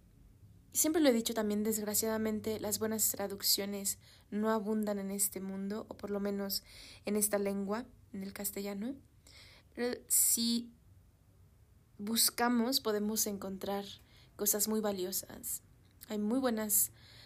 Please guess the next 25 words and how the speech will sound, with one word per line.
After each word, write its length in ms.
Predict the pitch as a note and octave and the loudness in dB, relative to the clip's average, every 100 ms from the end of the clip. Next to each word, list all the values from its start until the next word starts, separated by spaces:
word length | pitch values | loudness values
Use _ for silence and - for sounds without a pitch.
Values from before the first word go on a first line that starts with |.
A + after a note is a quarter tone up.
| - | -8
traducciones, 1120 | - A3 G#3 G#3 - A3+ A3+ G#3 G3+ G3+ - - - | 0 0 0 4 4 6 4 0 -2 0 0 -2 -12
quizás, 640 | - G#3 G#3 G#3 G3+ - - - | -2 2 2 2 2 2 0 -8
y 640 | G3+ G3 G3 G3 F#3+ G3 - - - - - | -6 -4 -6 -6 -8 -12 -14 -20 -20 -20 0
podemos 500 | A3 A3 A3 A3 G#3+ | 4 6 4 4 2
buscarlas 800 | G#3+ - - G#3 G3+ G3 G3 - | 6 6 6 2 2 0 2 0
y 120 | G3+ | 0
encontrarlas 1000 | G3 F#3+ G3 F3+ F#3+ F#3 F3+ G3 G#3 - - - - - | -2 -2 -4 -4 -4 -4 -6 -4 -2 -2 -4 -20 -20 -10
en 140 | G3 | -2
algunas 340 | G3+ G3+ G3+ G3+ | 0 2 0 0
plataformas 720 | G3 G3 G3 - G3+ G3 G3 | -2 -6 -8 -4 -4 -2 -4
digitales, 920 | F#3+ G3 - G3 G3 - - - - - - - - - - - - - | -6 -8 -4 -4 -4 -6 -4 -2 -2 -6 -18 -20 -20 -20 -20 -16 -12 -2
tanto 540 | G#3 G3+ G#3+ G3+ G3+ | 0 2 4 4 4
en 160 | G#3 G3+ | 4 2
audiolibros 800 | G3+ G3+ G3+ G#3 A3+ G#3+ G#3+ - | 2 2 2 2 2 2 0 0
como 240 | G3+ G3+ | -2 -2
en 100 | G3 | -2
P 140 | G#3 | -2
D 240 | G3+ G3+ G3 | 0 0 -2
F. 400 | G3 G#3 C4 C#4+ - - - - - | -4 -4 -4 -6 -16 -20 -18 -14 -2
Y 60 | |
si 140 | A3 G3+ | 0 2
tú 120 | G#3+ | 2
eres 360 | G#3+ G#3+ - - | 4 4 2 2
como 220 | G3+ G3+ | -2 -4
yo, 280 | G3 G#3 | -4 -6